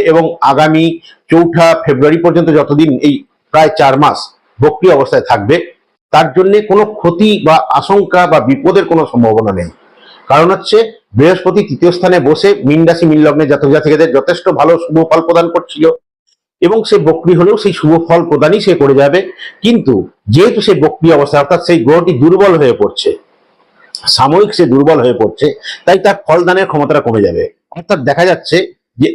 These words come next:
আপনার এই তৃতীয় স্থানে যে সকল ঘটনাগুলো আমি উল্লেখ করলাম, বর্ণনা করলাম, এই সমস্ত ব্যাপারগুলো একটু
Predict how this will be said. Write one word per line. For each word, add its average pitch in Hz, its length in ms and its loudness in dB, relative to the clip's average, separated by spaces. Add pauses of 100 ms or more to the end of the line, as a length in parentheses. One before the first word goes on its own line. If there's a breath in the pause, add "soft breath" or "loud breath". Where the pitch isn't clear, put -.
(100)
আপনার 180 280 0 (200)
এই 170 160 0
তৃতীয় 180 320 0
স্থানে 185 200 0 (120)
যে 185 60 4 (100)
সকল 175 160 0 (140)
ঘটনাগুলো 160 420 0
আমি 160 140 2
উল্লেখ 151 260 2
করলাম, 139 240 2
বর্ণনা 127 360 2
করলাম, 135 200 0 (380 soft breath)
এই 208 140 2 (100)
সমস্ত 190 280 -2 (140)
ব্যাপারগুলো 147 420 0 (160)
একটু - 160 -6